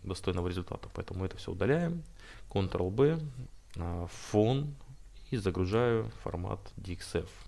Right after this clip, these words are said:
То, что мне сейчас создаст меньше всего головника. Ctrl-U, Ctrl-U два раза.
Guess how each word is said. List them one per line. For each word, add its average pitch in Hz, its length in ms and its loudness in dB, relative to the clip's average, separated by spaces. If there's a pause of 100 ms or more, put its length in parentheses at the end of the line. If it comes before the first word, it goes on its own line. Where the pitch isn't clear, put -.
(1080)
То, 98 100 6
что - 160 0
мне 104 140 4
сейчас - 180 -4
создаст 95 380 4
меньше 92 260 0
всего 90 200 -2
головника. 90 520 0 (560)
Ctrl-U, 87 640 0
Ctrl-U 151 720 2 (540)
два 113 200 2
раза. 117 380 2